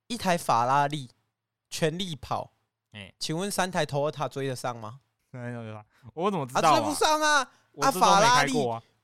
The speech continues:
Speaker 2: 对了。
Speaker 1: 我那时候骑的他妈叫法拉利欸，
Speaker 2: 哎。
Speaker 1: 他们三个骑那什么破车，
Speaker 2: 哦。
Speaker 1: 开那什么破车，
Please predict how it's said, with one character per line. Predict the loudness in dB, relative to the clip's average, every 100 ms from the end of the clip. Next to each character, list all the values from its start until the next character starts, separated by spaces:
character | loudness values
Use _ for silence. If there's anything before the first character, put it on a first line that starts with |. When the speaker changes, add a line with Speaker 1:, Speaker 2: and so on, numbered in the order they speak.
| 0
Speaker 2:
对 | 6
了。 |
Speaker 1:
我 | 6
那 | 6 4
时 |
候 | 4 4
骑 | 2 -2
的 | 0 2
他 | 2
妈 | 2
叫 | 2 2
法 | 2 0 4
拉 | 4 4
利 | 0 -6
欸， |
Speaker 2:
哎。 | -8 -12 _ _ _
Speaker 1:
他 | -2
们 | 0
三 | -2 -2
个 | -2 -4
骑 | -4 -2
那 | -4
什 | -4
么 | -6
破 | 0 2 2
车， | 0 -2 0
Speaker 2:
哦。 | -2 -6 -10 -4
Speaker 1:
开 | -4
那 | -2 -4
什 |
么 | -2 -4
破 | 0 0
车， | 0 -2 -4